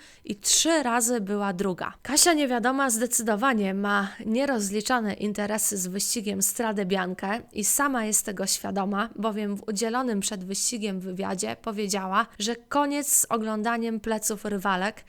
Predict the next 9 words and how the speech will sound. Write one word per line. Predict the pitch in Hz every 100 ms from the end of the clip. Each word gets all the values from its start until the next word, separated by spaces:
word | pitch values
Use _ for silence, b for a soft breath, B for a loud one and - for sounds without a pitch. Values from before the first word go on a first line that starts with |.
| B B B
teraz | - 269 277 277
podchodzi | - 220 - 247 233 - 226 226
z | 208 190
jasną | 202 269 277 - 269
intencją | - 214 226 208 202 226 214
wygrania | 196 233 247 269 240 180 175
wyścigu | 180 190 - 233 202 220 B B B
Strade | - - 226 214 202
Bianche. | 185 175 180 -